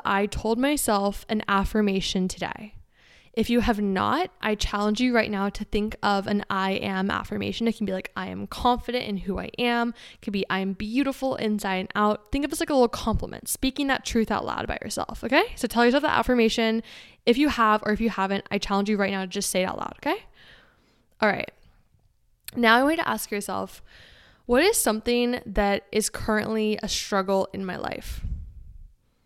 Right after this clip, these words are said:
Get real with yourself here. Don't get down. Just think about, like, what's something that's maybe holding you back from becoming your best self.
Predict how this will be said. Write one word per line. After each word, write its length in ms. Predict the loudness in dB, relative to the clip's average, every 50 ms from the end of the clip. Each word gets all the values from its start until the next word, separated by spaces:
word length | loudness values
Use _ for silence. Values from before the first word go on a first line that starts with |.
| _ _ _ _ _ _ _ _ _ _ _ _ _ _ _ _ _ _ _ _ _ -2
Get 80 | 4 6
real 120 | 8 8
with 100 | 6 6
yourself 300 | 2 -2 -4 -4 -8 -8
here. 320 | -8 -8 -8 -8 -10 -14 -16 -16 -14 -14 -14 -14 -16 -16 -16 -16 -16 -16 -16 -16 -16 -14 -14 -14 -14 -14 -16 -18 -18 -18 -18 -18 -18 _ _ _ -2 0
Don't 160 | 2 2 2
get 120 | 0 -2
down. 320 | -2 -2 0 0 0 0 -2
Just 100 | -4 -4
think 160 | -4 -4 0
about, 240 | 0 0 0 2 0
like, 220 | -2 -4 -4 -2
what's 180 | -4 -2 -2 -2
something 340 | -4 -4 -4 -2 -2 -2
that's 200 | -2 -2 -2 -4
maybe 160 | -4 -2 -2 -4
holding 400 | -2 0 0 0 2 2 2 0
you 80 | 0
back 260 | 0 -2 -4 -4 -6
from 140 | -4 -2 -2
becoming 320 | -2 -2 -2 -4 -2 -2 -2
your 80 | -2
best 240 | -2 -4 -4 -2 -4
self. 420 | -4 -4 -4 -4 -4 -4 -4 -6